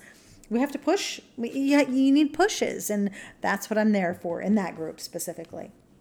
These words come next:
Okay, so number three is something that I don't feel like I've ever been good at, but I am committed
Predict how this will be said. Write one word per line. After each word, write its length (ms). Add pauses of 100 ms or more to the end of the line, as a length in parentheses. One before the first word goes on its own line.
(760)
Okay, 320 (220)
so 160
number 240
three 840 (240)
is 960
something 640
that 560 (1800)
I 120
don't 180
feel 140
like 160
I've 200
ever 280
been 240
good 240
at, 400 (760)
but 640
I 180
am 380 (220)
committed 840